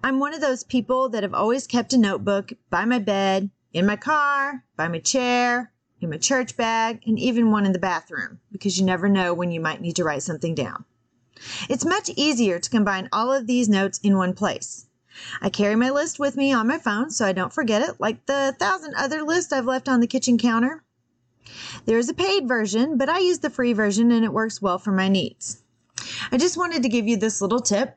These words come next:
I am not getting paid for this. It's just one of my favorites that I use, and I find that it fits my needs very well.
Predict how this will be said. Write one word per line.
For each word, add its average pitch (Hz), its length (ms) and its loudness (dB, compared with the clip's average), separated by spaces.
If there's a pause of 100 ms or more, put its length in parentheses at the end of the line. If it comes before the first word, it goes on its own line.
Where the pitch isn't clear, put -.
I 180 200 -2
am 196 120 2
not 190 240 0
getting 240 260 4
paid 214 280 0
for 214 80 0
this. 269 320 0
It's 254 160 0
just - 260 0
one 262 160 4
of 262 60 2
my 254 100 2
favorites 214 440 0
that 226 140 0
I 196 120 0
use, 196 480 0
and 190 340 2
I 190 160 -2
find 185 360 -2
that 190 200 2
it 156 220 -2
fits 226 200 -2
my 240 140 4
needs 214 320 2
very 185 260 0
well. - 320 -2